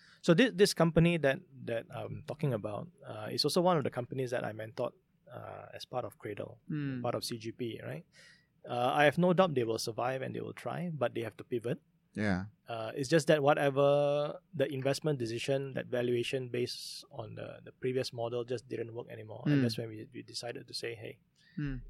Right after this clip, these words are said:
Speaker 1: it doesn't make sense anymore,"
Speaker 2: Mm.
Speaker 1: based on the previous <clears throat> model. But I have the, the, I have the highest, uh, expectations. I have the highest regards for them. I think they will pivot and do very well,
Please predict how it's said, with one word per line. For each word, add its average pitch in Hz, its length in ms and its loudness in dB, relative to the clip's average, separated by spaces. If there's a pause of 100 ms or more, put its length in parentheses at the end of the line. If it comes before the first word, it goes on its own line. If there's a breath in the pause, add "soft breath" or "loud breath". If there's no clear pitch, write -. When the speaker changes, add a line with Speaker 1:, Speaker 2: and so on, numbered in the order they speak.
(140)
Speaker 1:
it 127 220 -4
doesn't 120 240 -6
make 120 120 -10
sense 120 240 -8
anymore," 120 280 -8
Speaker 2:
Mm. 127 60 -2
Speaker 1:
based 127 180 2
on 117 80 -4
the 107 80 -10
previous 117 480 -4 (160)
<clears throat> 220 320 10
model. 110 420 -6
But 135 160 4
I 143 140 4
have 143 100 2
the, 127 140 -2 (100)
the, 123 160 -4
I 127 140 -4
have 117 120 -6
the 117 120 -4
highest, - 580 2 (800 soft breath)
uh, 113 540 -2 (920)
expectations. - 760 0
I 139 100 2
have 127 100 0
the 123 100 0
highest 143 320 4
regards - 320 0
for 113 100 -6
them. 156 200 -2
I 131 100 -2
think 156 180 2
they 131 80 4
will 117 140 -2
pivot 135 380 -2
and 117 160 -8
do 123 160 -2
very 117 240 -4
well, 131 260 -6